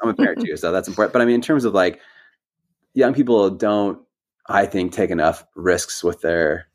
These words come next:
Speaker 1: with their journeys, you know, and,
Speaker 2: Mm.
Speaker 1: and, um, starting things, starting local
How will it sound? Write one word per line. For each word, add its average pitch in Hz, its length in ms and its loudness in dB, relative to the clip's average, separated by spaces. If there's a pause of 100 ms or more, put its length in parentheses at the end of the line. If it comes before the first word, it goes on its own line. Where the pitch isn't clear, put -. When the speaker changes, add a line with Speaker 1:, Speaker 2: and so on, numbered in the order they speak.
(140)
Speaker 1:
with 90 140 0
their 85 120 2
journeys, 82 640 0
you 92 120 0
know, 82 260 2
and, 82 320 -2 (440)
Speaker 2:
Mm. 85 200 -6
Speaker 1:
and, 85 380 0
um, 80 280 0
starting 92 500 0
things, 78 320 -6
starting 85 540 -2 (100)
local 90 600 0